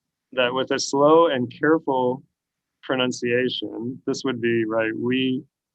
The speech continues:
picketed them for three hours. However, during normal speech,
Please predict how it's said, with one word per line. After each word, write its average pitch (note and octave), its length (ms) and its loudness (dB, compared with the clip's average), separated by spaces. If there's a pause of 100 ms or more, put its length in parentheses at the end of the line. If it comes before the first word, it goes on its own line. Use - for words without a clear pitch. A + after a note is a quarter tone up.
(140)
picketed B2 760 -2 (580)
them A2+ 560 -2 (180)
for A#2 380 -4 (140)
three A#2 420 -4
hours. G#2+ 760 -2 (400)
However, C3 480 2
during B2+ 420 -2
normal C3 300 2
speech, A#2 600 -6